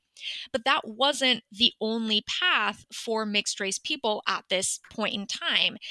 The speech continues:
And Elizabeth was the only member of the Townsend family who took that path. You know, Martha Hodes, um, whose book, The Sea Captain's Wife, I mentioned earlier, she coined the phrase shading towards whiteness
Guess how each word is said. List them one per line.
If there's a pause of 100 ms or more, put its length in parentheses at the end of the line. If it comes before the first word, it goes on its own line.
(160)
And
Elizabeth
was
the
only
member
of
the
Townsend
family
who
took
that
path. (420)
You
know,
Martha
Hodes,
um,
whose
book,
The
Sea
Captain's
Wife,
I
mentioned
earlier, (320)
she
coined
the
phrase
shading
towards
whiteness